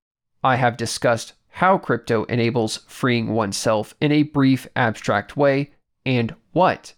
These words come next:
is actually taking place that promotes freedom. The why is what speaks to our emotion and intuition. Daniel Kahneman calls it our system one, our fast and low resolution decision-making system.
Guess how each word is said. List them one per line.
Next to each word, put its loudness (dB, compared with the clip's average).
is -2
actually -2
taking -2
place -4
that -2
promotes -6
freedom. -4
The 0
why 2
is 0
what -2
speaks -2
to 0
our 2
emotion -2
and -2
intuition. -2
Daniel -2
Kahneman 0
calls 0
it -2
our 2
system -4
one, -2
our 2
fast -2
and -2
low 0
resolution 0
decision-making -2
system. -4